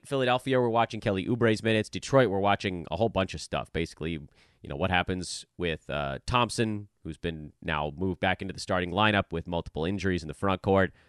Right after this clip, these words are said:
Same for Isaiah Stewart. Is there any reason for us to really believe in Killian Hayes or Jaden Ivey this year? Pelicans, you're watching Trey Murphy.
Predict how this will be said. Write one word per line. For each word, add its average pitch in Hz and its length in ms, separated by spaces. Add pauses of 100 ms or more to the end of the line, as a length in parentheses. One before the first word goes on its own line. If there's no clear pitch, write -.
(200)
Same 90 220
for 78 160
Isaiah 73 320
Stewart. 104 480 (300)
Is - 60
there - 200
any 151 220
reason 117 300
for 101 120
us 98 120
to 85 100
really 110 400
believe 107 340
in 101 120
Killian 95 320
Hayes 90 280
or 85 60
Jaden 82 300
Ivey 87 260
this 98 220
year? 95 260 (2250)
Pelicans, 147 400
you're 143 80
watching 123 260
Trey 98 220
Murphy. 127 500